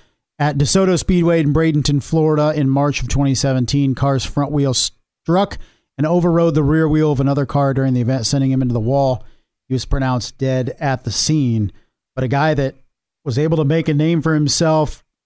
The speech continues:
both alive and posthumously, in usac and Silver Crown and midgets and sprints, and appeared in just a couple races over three seasons in the Indy Racing League. Dave Steele,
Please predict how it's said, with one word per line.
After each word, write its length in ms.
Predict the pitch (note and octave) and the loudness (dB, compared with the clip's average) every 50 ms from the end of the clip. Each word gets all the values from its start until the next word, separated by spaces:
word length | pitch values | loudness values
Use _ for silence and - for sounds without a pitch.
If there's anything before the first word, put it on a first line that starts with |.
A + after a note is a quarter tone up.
| _ - | _ -4
both 260 | D#3 D#3 D#3 D3+ - | -2 0 0 -2 -4
alive 600 | - C#3 C3+ B2+ C3+ C#3+ D#3 E3 E3+ E3+ E3+ D#3 | -6 -6 -4 -2 0 0 2 2 2 0 0 -2
and 460 | - E3 D#3+ D#3+ E3 E3 E3 D#3 C#3 - | -2 -2 0 0 2 0 0 0 -2 -2
posthumously, 840 | - - F#3 F3+ - - D3 C3+ B2+ A#2 - C#3 C3+ B2+ B2 B2 - - - - _ _ _ _ - | -2 -2 0 0 0 -2 -2 -2 -2 -2 -2 -2 -2 -2 -2 -2 -4 -8 -14 -20 _ _ _ _ -4
in 340 | D#3+ D3+ D3+ D3 C#3+ C#3 C3 | -2 0 0 0 0 0 0
usac 640 | B2+ D3 D#3 C#3+ - - D#3 C#3+ C#3 C#3 C3+ - | 0 0 0 0 0 0 0 0 0 -2 -2 -2
and 140 | - A2 G#2+ | -2 -2 -2
Silver 340 | G#2 - D3+ D3 B2+ C3 C3+ | 0 0 0 -2 -2 -2 -4
Crown 560 | - - D#3 C#3+ C3+ C3+ C3 B2+ B2+ B2 B2+ - | -4 -4 -2 -2 0 0 0 0 -2 -2 -4 -4
and 260 | - A#2+ A2+ G#2+ G#2+ G#2+ | -4 -4 -4 -2 -2 0
midgets 400 | B2+ C3+ C3 B2 C3+ B2+ - - | 0 0 0 0 -2 -2 -2 -4
and 140 | A2+ G#2+ | -4 -4
sprints, 480 | - - - D3 C#3+ C#3 B2+ A#2+ - - - - _ _ _ _ _ _ _ _ _ _ _ - | -4 -2 -2 0 0 0 0 -2 -4 -6 -8 -12 _ _ _ _ _ _ _ _ _ _ _ -6
and 540 | B2+ B2+ B2+ B2 B2+ B2 A#2+ A#2+ A#2 A2+ - - - - _ _ | -2 -2 0 0 0 0 0 0 0 -2 -4 -6 -12 -18 _ _
appeared 680 | - - - - C#3+ C#3+ C#3 C#3 C#3 C#3 B2 A#2 - - - _ _ _ _ _ _ _ _ _ _ - | -10 -4 -2 0 0 2 2 2 0 0 0 -2 -4 -6 -8 _ _ _ _ _ _ _ _ _ _ -6
in 100 | B2 A#2 | -4 -2
just 240 | A2+ C#3+ C3 - | -2 -2 -2 -2
a 60 | D3+ - | -2 0
couple 320 | - G3 G#3 A3 G#3+ G3 | 0 2 2 2 2 2
races 420 | F#3 F#3 F3 E3 - - D3+ C3 | 4 2 2 2 0 0 0 0
over 200 | C#3 D3 C3 C#3 | 0 0 0 0
three 260 | C3 - C3+ D3 D3 C#3 | 0 0 0 0 0 0
seasons 680 | - - D3 C#3 C3+ A#2 C3 C3 C3 B2+ A#2+ G#2+ - - - - | 0 0 0 0 0 0 0 0 0 0 0 -2 -4 -6 -4 -2
in 160 | D3 C3+ C3 | 0 0 0
the 80 | B2+ | 0
Indy 300 | C3 C3+ C#3 C#3 C3+ B2+ | 0 0 0 0 0 0
Racing 440 | B2 C3 B2+ B2+ A#2 - C3 B2 B2 | 0 0 0 0 0 0 0 0 0
League. 260 | B2 B2 B2 A#2+ A#2 | 0 0 -2 -2 -2
Dave 300 | A2+ - G3 A3 B3 G#3 | 0 0 2 2 2 2
Steele, 540 | - - - F#3 F3+ E3+ E3+ D#3+ D#3 D#3 - | 0 0 2 2 2 2 2 2 0 -2 -4